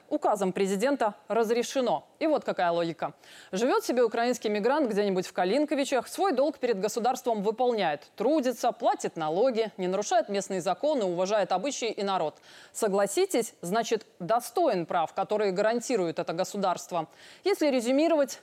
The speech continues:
не навреди, уважай, приноси пользу. Словом, заслужи и будешь зачислен в наши ряды.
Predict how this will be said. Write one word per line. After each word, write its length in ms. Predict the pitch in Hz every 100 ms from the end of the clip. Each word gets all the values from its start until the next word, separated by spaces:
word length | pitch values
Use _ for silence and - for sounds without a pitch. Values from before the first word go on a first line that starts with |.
| -
не 200 | 220 262
навреди, 600 | 208 180 185 170 220 320 - _
уважай, 600 | 247 202 190 185 233 269 - _
приноси 420 | 220 208 202 240
пользу. 460 | 214 214 185 151 156 - -
Словом, 400 | - 359 370 311 -
заслужи 680 | 202 269 - 262 233 294 370
и 200 | - 262
будешь 460 | 185 285 277 320
зачислен 720 | 285 240 254 - 180 - 202 190
в 120 | 196
наши 360 | 208 196 170 185
ряды. 340 | 180 170 147